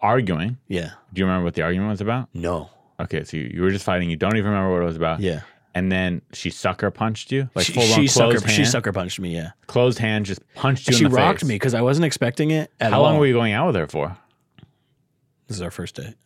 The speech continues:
Speaker 2: <laughs> Okay. This is, uh, maybe, like, a, a few months.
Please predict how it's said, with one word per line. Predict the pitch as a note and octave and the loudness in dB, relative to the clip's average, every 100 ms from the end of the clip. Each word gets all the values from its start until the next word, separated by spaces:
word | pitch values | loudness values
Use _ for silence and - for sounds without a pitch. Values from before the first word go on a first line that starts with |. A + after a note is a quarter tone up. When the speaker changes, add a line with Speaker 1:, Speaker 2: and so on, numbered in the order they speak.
| _ _ | _ _
Speaker 2:
<laughs> | _ - - | _ -6 -4
Okay. | E2+ D3+ E3+ - - - _ | 0 0 0 -2 -20 -20 _
This | - D#3 | -2 0
is, | D3 | 0
uh, | - E3 E3+ - - - | 0 2 0 -2 -20 -10
maybe, | - B3 G3+ | -2 2 2
like, | B2+ G#2 | 2 -2
a, | G#2 G2+ D#2+ - | -6 -6 -10 -8
a | A2 | -8
few | - F#3+ | -4 -2
months. | E3+ F#2+ B2+ - | -2 -2 -6 -10